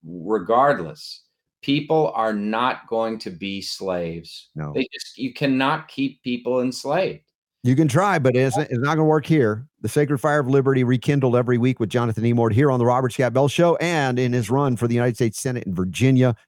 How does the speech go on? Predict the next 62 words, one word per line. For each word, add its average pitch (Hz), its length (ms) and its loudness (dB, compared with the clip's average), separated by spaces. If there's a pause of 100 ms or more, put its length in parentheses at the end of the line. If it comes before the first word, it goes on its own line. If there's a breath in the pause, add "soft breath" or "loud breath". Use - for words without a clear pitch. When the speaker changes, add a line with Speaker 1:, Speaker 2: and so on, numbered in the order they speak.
Speaker 2:
emord 135 300 2
four 117 180 0
V 117 160 -2
A 107 140 2
dot 101 220 -2
com, 127 260 0
linked 117 200 0
up 117 140 0
at 78 80 -6
robert 113 320 0
scott 117 220 0
bell 113 120 2
dot 104 200 0
com. 120 280 0 (320 soft breath)
I'm 113 80 -2
gonna 120 100 2
see 139 120 0
if 131 80 2
I 117 120 2
can, 117 220 -2
uh, 113 120 4
get 113 240 -2
cleaned 135 320 2
up 131 240 2
and, 110 160 -2
and 107 260 -2
look 117 200 0
a 117 40 0
lot 120 220 0
nicer 117 440 0
in 98 120 0
the 98 80 -2
second 123 360 0
hour 110 300 2
after 107 260 -2
having 107 300 0
come 113 180 0
back 131 240 0
from 123 120 -2
the 117 80 2
gym 113 360 2
early 151 400 2 (340)
to 127 60 2
get 139 300 0
Jonathan 127 380 0
Emord 120 340 4
on 117 140 2
the 110 80 2
show 117 440 2
for 110 280 2
his, 113 280 2
get 123 120 2
him 117 200 2
ready 110 200 2
for 107 160 -2
his 107 160 2
event 104 280 0
this 92 160 -6
afternoon. 90 540 -2
Thank 113 240 -2
you, 107 60 0
Jonathan. 90 500 -2